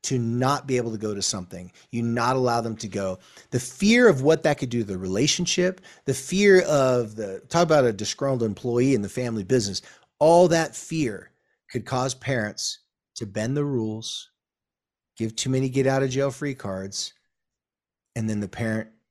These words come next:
gains resentment and frustration because they know the kids are getting things they did not deserve. They know that their parents would have had no problem saying, "Ha ha, you're not going." Now,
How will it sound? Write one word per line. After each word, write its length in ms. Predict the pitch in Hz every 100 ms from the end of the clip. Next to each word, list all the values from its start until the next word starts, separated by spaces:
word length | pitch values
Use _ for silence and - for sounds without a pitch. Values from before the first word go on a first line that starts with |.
| 104
gains 340 | 107 104 92
resentment 560 | 98 90 110 110 117 113 -
and 120 | 101
frustration 760 | - 107 - 113 107 - 101 95 - -
because 400 | - 101 110 95
they 140 | 98 98
know 300 | 101 107 110
the 100 | 113
kids 320 | - 113 101
are 40 |
getting 280 | 104 104 101
things 260 | 110 104 98
they 140 | 101
did 140 | 95 95
not 200 | 95 -
deserve. 500 | 95 92 90 - - _ _ - - -
They 120 | 117 123
know 280 | 123 143
that 200 | 147 143
their 220 | 127 127 139
parents 320 | 135 123 -
would 80 | 110
have 100 | 107
had 100 | 101
no 200 | 110 127
problem 300 | - 120 107
saying, 180 | 123
"Ha 180 | 131 190
ha, 400 | 180 180 170 143 -
you're 100 | 113
not 200 | 107 101
going." 280 | 101 62 - _ _ _ _ _ _ _ _ _ _ _ _ _ _ _ _ _ _ - _ _ -
Now, 220 | 156 139